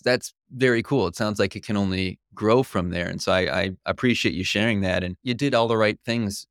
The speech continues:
as well. I mean, you found something, you found it interesting, you tried it, and then you got certified to do it. So that's just another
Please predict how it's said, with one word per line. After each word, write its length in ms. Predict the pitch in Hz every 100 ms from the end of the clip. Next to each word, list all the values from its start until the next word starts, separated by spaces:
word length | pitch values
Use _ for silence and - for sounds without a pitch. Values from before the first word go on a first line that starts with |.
| -
as 120 | 101
well. 180 | 101 110
I 80 | 90
mean, 220 | 90 92
you 280 | 92 90 90
found 300 | - 104 107
something, 320 | 113 101 113
you 80 | 95
found 200 | 104 98
it 80 | 95
interesting, 380 | 101 107 113 90
you 60 |
tried 340 | - 104 98 117
it, 120 | -
and 140 | 98 98
then 140 | 98
you 80 | 95
got 340 | 95 90 -
certified 680 | - 107 107 95 98 87 82
to 80 | 87
do 260 | 85 113 92
it. 160 | 85 -
So 180 | 98 92
that's 220 | 98 -
just 280 | 98 - -
another 520 | 101 98 98 95 98